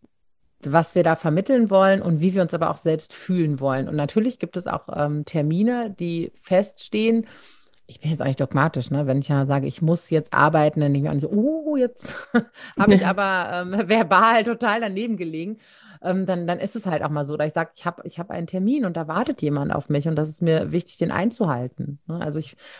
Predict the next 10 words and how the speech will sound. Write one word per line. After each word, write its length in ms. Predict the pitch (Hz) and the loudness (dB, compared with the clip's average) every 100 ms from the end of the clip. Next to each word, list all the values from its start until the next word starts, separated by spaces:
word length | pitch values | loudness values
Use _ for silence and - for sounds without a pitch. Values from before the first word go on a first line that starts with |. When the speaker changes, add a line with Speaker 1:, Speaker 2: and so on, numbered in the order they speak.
| - | 0
Speaker 1:
versuche 280 | 175 170 196 | 0 0 -4
es 40 | 185 | 0
schon 200 | 190 185 | 2 2
irgendwie 200 | 190 180 | 0 2
deutlich 460 | 165 170 208 233 | 6 6 6 -2
zu 120 | - 214 | -2 0
machen. 340 | 208 220 214 - - - | 2 2 0 -4 -18 -2
Und 200 | - 180 | 4 6
dann, 400 | 170 170 208 220 - | 6 6 6 4 4
ähm, 480 | 196 196 196 196 | 4 6 4 2